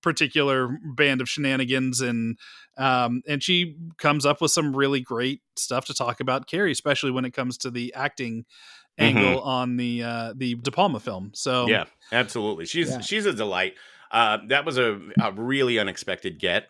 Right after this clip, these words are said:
Speaker 2: I, I feel like we wanted to get her for Evil Dead Rise, and then it didn't work out for some reason. So I'm, I'm really glad this opportunity came back around, and that, uh, you know, she's, she, she killed it. You know,
Speaker 1: Yeah,
Speaker 2: so,
Speaker 1: she,
Speaker 2: uh,
Speaker 1: she's great.
Speaker 2: get excited about that one, folks.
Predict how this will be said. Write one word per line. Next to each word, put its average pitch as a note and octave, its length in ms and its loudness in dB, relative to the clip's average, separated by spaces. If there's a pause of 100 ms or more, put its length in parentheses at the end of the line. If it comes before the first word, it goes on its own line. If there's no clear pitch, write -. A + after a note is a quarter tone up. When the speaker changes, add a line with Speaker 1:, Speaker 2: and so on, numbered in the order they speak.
(120)
Speaker 2:
I, G#2+ 200 4
I G#2+ 140 0
feel F3 340 0
like C#3+ 160 2
we A2+ 100 0
wanted A2 360 0
to F#2 40 -4
get F2 160 -2
her F2 100 -2
for E2+ 440 -4
Evil G#2 180 -2
Dead F#2 160 0
Rise, F#2 340 2
and E2+ 80 -6
then E2+ 60 -4
it E2 80 -8
didn't F2+ 200 -4
work E2+ 180 -6
out F#2 180 0
for - 80 -12
some E2 220 -12
reason. D#2 240 -10
So E2+ 160 -6
I'm, E2 180 -6 (580)
I'm C#3 140 4
really D3+ 160 8
glad A2+ 260 4
this G2+ 180 0
opportunity F2 580 -2
came F2 200 -4
back E2+ 220 0
around, F2 400 0 (100)
and E2 260 -2
that, D#2 220 0
uh, D2 280 -2 (680)
you B2+ 80 0
know, F#2 240 2
she's, G2 480 -4
she, A2 320 -6
she - 180 -4
killed A2+ 280 0
it. - 80 -6 (280)
You F2+ 120 -2
know, E2+ 100 2
Speaker 1:
Yeah, A#2+ 200 2
Speaker 2:
so, G#2 80 6
Speaker 1:
she, G3 140 8
Speaker 2:
uh, F#2+ 100 6
Speaker 1:
she's C#3+ 200 6
great. F#2+ 240 -8 (420)
Speaker 2:
get C#3+ 140 2
excited D#3 400 2
about D2 240 -8
that C2+ 160 -10
one, C#2 160 -14
folks. A2 380 -8